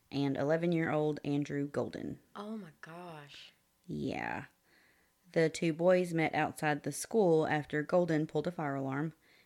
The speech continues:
Speaker 1: and they began shooting as people started coming out of the building.
Speaker 2: Oh, that's awful.
Speaker 1: Four students and one teacher were killed.
Speaker 2: Mm.
Speaker 1: Johnson and Golden were caught not long after the shooting, and they were imprisoned either in a delinquent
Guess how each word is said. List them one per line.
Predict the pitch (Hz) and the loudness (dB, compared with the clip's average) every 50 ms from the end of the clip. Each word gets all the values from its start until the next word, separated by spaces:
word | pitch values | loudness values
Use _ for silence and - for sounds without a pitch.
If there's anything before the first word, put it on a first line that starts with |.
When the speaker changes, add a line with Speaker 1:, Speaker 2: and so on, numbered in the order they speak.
| _ _ | _ _
Speaker 1:
and | 170 160 151 | -2 0 2
they | 147 | 2
began | 151 147 151 147 147 151 151 151 | 2 0 0 2 2 2 2 2
shooting | 151 - - 180 170 151 151 143 | 0 0 -2 0 2 4 4 2
as | 139 139 | 2 0
people | - - 156 139 - 143 | -2 -4 -4 -4 -2 -4
started | 139 - 143 139 139 135 | -4 -2 -2 -2 -2 -2
coming | - - 151 139 139 139 135 | -2 -2 0 2 2 0 0
out | - 131 131 - - | -2 -4 -4 -4 -6
of | 123 131 | -8 -8
the | 123 | -6
building. | - - - 120 - - - - 147 - _ _ - | -6 -6 -8 -8 -8 -10 -10 -10 -12 -14 _ _ -12
Speaker 2:
Oh, | 180 170 170 165 165 | -10 -10 -12 -12 -14
that's | 165 165 - - - | -16 -18 -18 -14 -14
awful. | 170 170 156 - - 151 156 156 - _ _ _ _ _ _ | -14 -14 -14 -16 -20 -20 -20 -20 -20 _ _ _ _ _ _
Speaker 1:
Four | - 170 165 160 | 0 2 2 2
students | 160 - - 160 165 165 170 165 - - - | 2 0 0 0 2 2 2 2 0 0 0
and | 151 151 147 147 143 | 0 0 2 2 2
one | 143 143 143 147 143 139 | 2 2 2 2 0 0
teacher | - - 131 - - - - | -2 -4 -4 -4 -6 -6 -6
were | - 87 | -6 -8
killed. | - - - - - - - - - _ _ _ _ _ _ - | -8 -8 -10 -10 -10 -12 -14 -18 -20 _ _ _ _ _ _ -20
Speaker 2:
Mm. | - 170 160 151 - _ _ _ | -18 -18 -18 -20 -20 _ _ _
Speaker 1:
Johnson | - 147 143 139 - 147 143 | -2 -2 -2 0 0 0 2
and | 143 139 | 2 2
Golden | 139 139 139 135 139 139 | 2 2 2 2 0 0
were | 135 135 | -2 -2
caught | - - - 170 165 - - | -4 -2 2 2 2 4 2
not | 147 135 117 | 2 0 2
long | 131 135 139 87 | 2 0 0 0
after | 110 143 - - 165 | 0 -2 -2 -2 -2
the | 160 160 | -2 -2
shooting, | 156 - 175 175 165 170 170 170 165 156 - - | -2 0 0 0 2 2 2 2 2 0 -2 -4
and | - 160 151 143 143 139 | -4 0 0 2 2 2
they | 143 139 | 0 0
were | 139 139 139 139 131 - - | 0 0 0 0 -2 -2 -2
imprisoned | 135 139 139 - - 165 160 156 - 156 156 151 147 - | -2 -2 -2 0 0 0 0 2 2 2 2 2 0 0
either | - 151 143 151 143 143 139 135 135 - - - _ _ _ - | -2 -2 -2 0 2 2 2 0 -2 -6 -16 -20 _ _ _ -2
in | 143 | 0
a | 135 135 | 0 0
delinquent | 135 139 139 151 196 214 208 220 208 214 - - | 0 0 0 2 0 0 0 -2 -4 -4 -6 -10